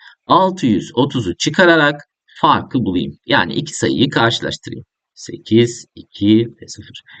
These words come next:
Yirmi sekiz buluyorum bunun cevabında. Elli beş sayım onluğa yuvarlandığında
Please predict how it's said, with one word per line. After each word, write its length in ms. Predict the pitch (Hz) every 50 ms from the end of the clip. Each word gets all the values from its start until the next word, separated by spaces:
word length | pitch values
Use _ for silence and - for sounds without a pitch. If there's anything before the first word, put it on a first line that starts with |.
| - - _ _ _ _ _ _ _ -
Yirmi 380 | 151 175 202 202 202 202 214
sekiz 380 | 214 - 220 220 - 214 202 180
buluyorum 480 | 147 123 110 92 87 76 78 80 78 - -
bunun 300 | 120 135 127 107 98 85
cevabında. 600 | 95 90 82 78 80 80 76 80 80 - - - - - _ _ _ _ _ _ _ _ - - _ _ -
Elli 260 | - 175 202 240 247
beş 140 | 302 349 339
sayım 540 | - - - 240 214 170 139 131 160 185 - - _ _ _ _ _ _ -
onluğa 460 | 143 156 165 180 185 185 196 226 247
yuvarlandığında 1200 | 240 214 180 156 139 120 110 107 92 87 82 80 82 76 85 76 76 76 - 101 127 160 196 262